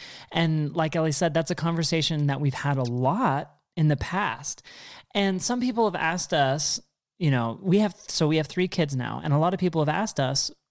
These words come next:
"Was it harder going from one to two kids or two to three kids?" And what would you think would be the automatic answer? Most people would say, Ellie, what do you think?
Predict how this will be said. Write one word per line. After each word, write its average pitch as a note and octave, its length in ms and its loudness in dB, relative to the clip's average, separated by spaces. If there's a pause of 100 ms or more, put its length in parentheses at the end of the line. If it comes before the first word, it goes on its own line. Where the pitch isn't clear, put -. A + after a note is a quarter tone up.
"Was E3+ 360 4
it F#3+ 80 0
harder F#3+ 360 0
going E3 320 0
from B2+ 380 0 (320)
one D3 560 0 (140)
to A#3 140 0
two C#3 280 0
kids A2+ 680 -6 (220)
or D3+ 460 0 (160)
two A#2+ 480 0 (120)
to C3 120 -4
three D3+ 440 -2
kids?" - 560 -10 (380)
And F3 300 0
what A#3+ 200 2
would C4 180 -4
you C#4 160 0
think A#2+ 760 0
would C3+ 200 2
be A#2+ 520 2
the D#3 320 -2
automatic C3+ 480 2
answer? A2+ 380 -6
Most E3+ 480 4
people C#3+ 300 0
would A#2+ 120 -2
say, F2 300 -8 (100)
Ellie, A2 240 -6
what B2 120 -6
do C3+ 40 -6
you C3+ 60 -4
think? - 320 -10